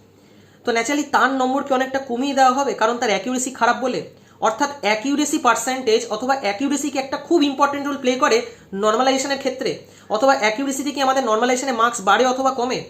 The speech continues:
অর্থাৎ অ্যাকিউরেসির ওপর কোনোভাবে কি নর্মালাইজেশন ডিপেন্ড করে?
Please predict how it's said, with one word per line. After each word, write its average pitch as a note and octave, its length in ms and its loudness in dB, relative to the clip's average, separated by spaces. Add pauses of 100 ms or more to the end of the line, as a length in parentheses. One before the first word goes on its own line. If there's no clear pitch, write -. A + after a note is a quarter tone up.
(100)
অর্থাৎ A3 380 2
অ্যাকিউরেসির C#4+ 560 2
ওপর D#4 220 0
কোনোভাবে D4+ 540 2
কি D4+ 120 0
নর্মালাইজেশন C4+ 560 2
ডিপেন্ড C#4 260 -4
করে? B3 300 2